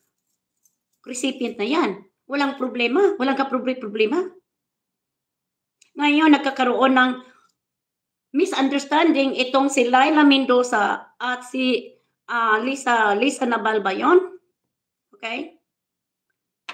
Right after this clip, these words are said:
Di ba? "Curly's Islander, I have new upload," sabi ni Curly's Islander. Okay po. Walang kaproble-problema.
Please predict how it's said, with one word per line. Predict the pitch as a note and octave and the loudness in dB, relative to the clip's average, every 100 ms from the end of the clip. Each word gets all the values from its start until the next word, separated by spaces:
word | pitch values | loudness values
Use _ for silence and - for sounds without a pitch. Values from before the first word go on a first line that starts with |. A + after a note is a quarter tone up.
| - _ _ _ _ | -20 _ _ _ _
Di | D4+ | -14
ba? | G#3+ A#3 E4 - _ | -8 -6 -6 -8 _
"Curly's | D4 E4 F4 | -2 2 2
Islander, | C#4 D#4 D#4 D4 C4 C4+ C4+ C4+ | 2 2 2 2 4 4 4 4
I | B3 E4 | 2 2
have | B3 | 0
new | B3 C#4+ | 2 2
upload," | E4 B3+ B3 B3+ C4+ A#3 G#3 - | 2 -2 2 6 6 6 2 2
sabi | G#3+ G#3+ | 0 0
ni | A3 | -2
Curly's | A3 G#3 G#3+ | 0 0 -2
Islander. | - G3 F#3 E3 D3+ D#3+ E3+ F#3 _ _ | -2 -2 -2 -2 -8 -10 -12 -14 _ _
Okay | G#3 G#3 G3 | -12 -10 -10
po. | F3+ - - _ _ _ _ _ _ _ _ _ _ _ _ _ _ _ _ _ _ _ _ _ _ _ _ _ _ _ _ _ _ _ _ _ _ _ _ _ _ _ _ _ _ _ _ _ _ C#4 A#3 A3+ A#3+ | -10 -12 -18 _ _ _ _ _ _ _ _ _ _ _ _ _ _ _ _ _ _ _ _ _ _ _ _ _ _ _ _ _ _ _ _ _ _ _ _ _ _ _ _ _ _ _ _ _ _ -14 -6 -4 0
Walang | C#4 E4+ G4 | 4 4 4
kaproble-problema. | G4 - D#4+ D#4 D4+ C#4+ G#3+ G#3+ G#3 | 2 2 2 2 2 0 -2 -2 -2